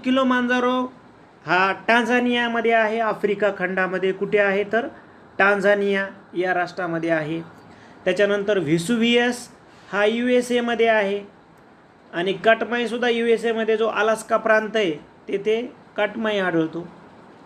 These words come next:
नेक्स्ट, शेती, कारखानदारी, वाहतूक व नागरीकरण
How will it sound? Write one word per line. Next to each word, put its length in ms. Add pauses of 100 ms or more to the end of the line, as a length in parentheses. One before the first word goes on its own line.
(180)
नेक्स्ट, 400 (720)
शेती, 440
कारखानदारी, 840
वाहतूक 680
व 140
नागरीकरण 760